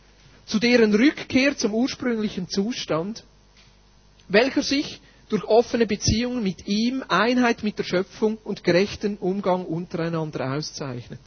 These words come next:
Gottes Opfer und schlussendlich sein Opfer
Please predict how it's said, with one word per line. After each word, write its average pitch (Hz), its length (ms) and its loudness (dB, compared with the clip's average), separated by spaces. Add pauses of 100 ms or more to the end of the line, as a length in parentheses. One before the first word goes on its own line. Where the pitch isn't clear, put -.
(400)
Gottes - 560 2 (320)
Opfer - 580 4 (1120)
und 196 160 -2
schlussendlich 226 540 4
sein 220 380 2
Opfer 214 540 0